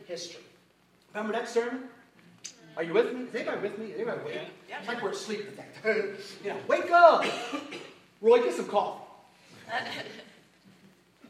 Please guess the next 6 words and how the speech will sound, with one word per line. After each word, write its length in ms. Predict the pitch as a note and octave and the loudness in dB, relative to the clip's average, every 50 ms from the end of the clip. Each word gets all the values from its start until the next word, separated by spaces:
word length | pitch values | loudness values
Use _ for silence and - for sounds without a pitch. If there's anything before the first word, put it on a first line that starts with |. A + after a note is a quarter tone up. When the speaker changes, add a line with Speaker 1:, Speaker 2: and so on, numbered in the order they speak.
| - - _ _ - - - _ _ _ - | -20 -20 _ _ -20 -20 -20 _ _ _ -16
Speaker 1:
Hear 180 | - - E4 E4 | -10 -6 -4 -4
what 120 | D#4+ D#4 | -4 -4
I'm 100 | C4+ - | -6 -8
saying. 420 | - - - C4+ C4+ B3 - - - - - - - - - - - _ _ _ _ _ _ _ _ - _ _ _ _ _ _ - - - - | -10 -8 -8 -6 -4 -4 -4 -6 -8 -12 -16 -20 -20 -20 -20 -20 -20 _ _ _ _ _ _ _ _ -20 _ _ _ _ _ _ -20 -20 -20 -18
He 420 | - C4 C#4+ D#4 D#4+ D#4+ - - - - | -16 -14 -12 -12 -12 -12 -12 -14 -14 -12
died 120 | B3+ C4+ | -10 -10